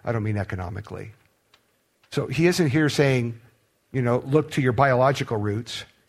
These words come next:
He's saying, "Look to your spiritual roots." You may not have in the bio-, biological roots, I get it, I do know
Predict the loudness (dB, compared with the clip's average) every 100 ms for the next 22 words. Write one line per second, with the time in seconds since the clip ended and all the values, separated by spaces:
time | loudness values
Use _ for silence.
0 | _ _ -6 0 0 0 -2 -4 -4 -2
1 | -4 -4 -6 -8 -8 -10 -12 -14 _ _
2 | _ -2 2 4 6 4 4 2 2 4
3 | 4 2 0 -4 0 4 4 2 0 -2
4 | -2 -2 -6 0 0 0 -2 -4 -4 -4
5 | -4